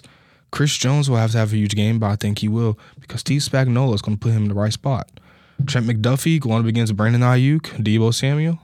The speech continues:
L'Jarius Sneed going against Brandon Ayuk, Deebo Samuel. They're gonna have tough ma-, they're gonna have tough matchups,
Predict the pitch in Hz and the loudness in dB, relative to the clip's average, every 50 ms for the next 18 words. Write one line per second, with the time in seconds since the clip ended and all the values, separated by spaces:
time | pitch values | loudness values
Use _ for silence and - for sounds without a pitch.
0 | _ _ 98 95 92 98 107 113 120 117 - - 127 127 139 143 131 127 117 107 | _ _ -6 -4 -2 0 0 0 0 0 -2 -2 -2 0 0 0 0 0 0 0
1 | 104 98 104 104 104 101 101 90 95 104 113 117 120 117 117 120 127 143 143 120 | 0 0 0 0 0 -2 -2 -2 -2 0 0 0 0 0 0 0 0 0 -2 -2
2 | 113 110 113 120 123 120 - - 139 143 151 156 156 151 - - - - - _ | -2 0 0 0 0 0 0 -2 0 0 0 0 -2 -2 -6 -16 -20 -20 -20 _
3 | _ _ - 135 165 180 170 156 - - 175 160 - 143 139 151 165 - - 120 | _ _ -2 0 0 2 0 0 0 -2 -4 -2 -2 -2 -2 -2 -2 -2 -4 -2
4 | 135 156 175 170 151 - - 156 143 - 143 147 165 165 - - 110 - - - | -2 0 0 0 0 0 -2 -4 -4 -2 -2 -2 -2 -2 -2 -2 -4 -4 -6 -8
5 | - | -10